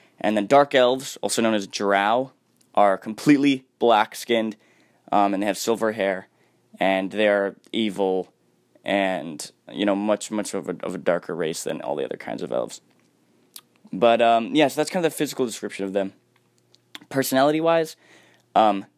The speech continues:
they are very wise and very intellectual. They have spent years and years and years and years learning, um,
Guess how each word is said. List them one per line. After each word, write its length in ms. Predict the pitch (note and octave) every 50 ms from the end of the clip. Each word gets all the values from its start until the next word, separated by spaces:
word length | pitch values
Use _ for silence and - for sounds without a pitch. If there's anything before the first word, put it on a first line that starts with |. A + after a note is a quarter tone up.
| _ _ _ _ _ -
they 340 | F#2+ F#2+ G#2 A#2 A#2+ A#2+ A2
are 540 | - F#2+ A2+ A2+ A2 G#2+ G#2+ G#2+ G#2 G#2 - - - - _ _ _ _ _ _ _ _ _ _ _
very 880 | - F#2 F#2+ F#2+ G#2 A#2 B2 C3 C#3 C#3+ D3 C#3+ C#3 C#3+ C#3 C#3 C3+ - _ _ - - _ _ _ _ - - _ _ _ _ _ _ _ _ _ _ _ _ _ _ _ _
wise 720 | G#2+ G#2+ A2 G#2+ G2+ G2+ G2 G#2+ A#2+ B2+ C3+ - - - - _ _ _ _ _ _ _ _ _ _ _ _ _ -
and 440 | - G2+ G2+ G2+ G2 G2 F#2+ F#2+ F#2+
very 480 | G2 F#2+ A2 G#2+ G#2+ A2 A2 G#2+ - _ _ _ -
intellectual. 760 | A#2 G#2+ - G2 G2+ G#2 - - - C3 B2+ C3 C3 C3+ - _ _ _ _ _ _ _ _ _ _ _ _ -
They 120 | - A2+
have 140 | A#2 G#2+ -
spent 600 | - - - - - - B2+ A#2 G2 - - - - _ _ _ _ _ _ _ _ _ -
years 560 | A2 A#2 B2+ C#3 D3 D3 C#3 C3 B2+ A#2 G#2+
and 160 | G#2+ G#2 G#2 A2
years 300 | A#2+ B2+ B2 A#2 G#2 G#2
and 180 | G#2 G#2 G#2+
years 260 | A2+ A#2 A#2 A2 F#2+ G#2+
and 100 | G#2+ A2
years 200 | G#2+ G#2 F#2+ -
learning, 540 | F#2 F2+ F2+ G2+ G#2 G#2+ A2+ A#2 A#2 A#2 A#2 _ _ _ _ _ _ _ _ _ _ _ _ _ _ _ _ - -
um, 280 | F#2 F2+ F#2 F2+ -